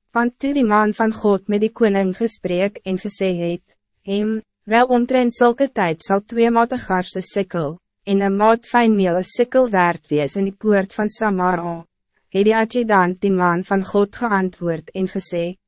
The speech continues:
"Al maak die Heere ook vensters in die hemel,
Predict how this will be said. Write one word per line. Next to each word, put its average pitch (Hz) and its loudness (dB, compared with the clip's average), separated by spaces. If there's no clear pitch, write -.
"Al 196 2
maak 220 2
die 202 2
Heere 196 2
ook 226 0
vensters 190 -4
in 190 -2
die 180 -2
hemel, 175 -2